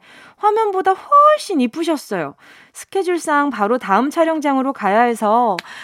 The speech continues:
사인을 못 받았는데 나중에 제 꿈인 피디가 돼서 꼭 뭉디 누나한테 사인 받고 싶습니다."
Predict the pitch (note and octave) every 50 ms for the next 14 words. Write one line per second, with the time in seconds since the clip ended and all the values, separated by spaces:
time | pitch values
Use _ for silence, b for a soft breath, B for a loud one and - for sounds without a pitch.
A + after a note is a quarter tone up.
0 | B B B - E4+ E4 E4+ F4 E4+ D#4+ C4+ A3 G3+ - D#4+ E4 E4 E4 D#4 C#4
1 | C4 B3+ B3+ D4 F#4 F#4 D4 - B B B B B B G3+ G3 G#3+ G#3+ C#4 D#4
2 | D#4+ D#4 D#4 - A#3+ A#3 - - D#4 F4 E4+ E4+ E4+ F4 E4+ - G4+ F#4+ G4 G4
3 | F#4 F4+ D4 D#4+ D4+ - E4 E4 - G4+ G#4+ - - - _ _ _ - G3+ A#3+
4 | C#4 D#4+ D#4+ F#4 D#4 C#4+ C4+ D4+ D#4+ D#4+ D4+ E4 D#4+ - F#4+ G4+ A4+ A4 A4 G4+
5 | - F#4+ E4 F4 D4+ - E4+ E4+ E4 D#4 B3+ C#4+ D4 C#4 G#3 D#3+ -